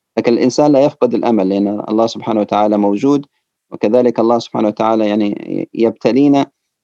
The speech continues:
يعني يبتلي لي-، ليهذب لا ليعذب. وفي كل م-، محنة هناك منحة، وفي كل ألم هناك أمل. سبحان الله بعد ظلام الليل الحالك لا يأتي إلا الفجر.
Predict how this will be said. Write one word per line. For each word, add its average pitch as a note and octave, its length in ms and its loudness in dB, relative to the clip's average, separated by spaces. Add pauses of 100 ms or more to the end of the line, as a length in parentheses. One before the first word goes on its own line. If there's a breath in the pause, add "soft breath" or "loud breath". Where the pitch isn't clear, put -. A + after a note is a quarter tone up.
(140)
يعني G#2+ 480 -4 (100)
يبتلي C3 520 0
لي-، A#2+ 360 2
ليهذب B2 680 0
لا A#2+ 140 4
ليعذب. A2 1000 -2 (420)
وفي - 180 -2
كل C3+ 260 2
م-، B2+ 180 2
محنة D3+ 540 0
هناك C#3 600 0 (180)
منحة، A#2+ 560 0
وفي - 200 -8
كل B2+ 200 -2
ألم C3+ 400 2
هناك B2+ 280 0
أمل. G2+ 400 0 (680)
سبحان B2 420 -4
الله B2+ 240 2
بعد A2 340 0
ظلام A#2 480 2
الليل A#2+ 280 2
الحالك C#3+ 500 -2
لا B2 100 2
يأتي C3+ 280 -2
إلا A#2+ 240 -2
الفجر. G#2 400 -4